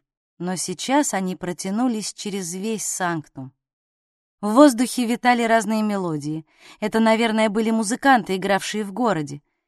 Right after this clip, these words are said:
И чем ближе мы приближались к огромному дереву, тем интенсивнее становился запах еды. «И каким образом будет проходить сегодняшний вечер?»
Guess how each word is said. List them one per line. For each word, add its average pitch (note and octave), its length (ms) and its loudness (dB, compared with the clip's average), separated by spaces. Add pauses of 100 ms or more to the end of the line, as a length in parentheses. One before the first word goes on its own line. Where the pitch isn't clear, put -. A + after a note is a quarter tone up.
(220)
И G#3+ 80 -4
чем B3 300 4
ближе B3 340 2
мы F3 160 -2
приближались F#3+ 720 -2
к - 80 -6
огромному F3+ 560 -2
дереву, F#3 560 -2 (340)
тем G#3+ 240 2
интенсивнее A#3 840 4
становился F#3+ 840 -2 (320)
запах F3 560 4
еды. C#3+ 560 -6 (920)
«И B3 120 -2
каким D#4+ 340 6
образом C#4+ 420 8
будет B3+ 260 0
проходить A#3 480 0
сегодняшний G3 580 -4
вечер?» E3+ 400 -6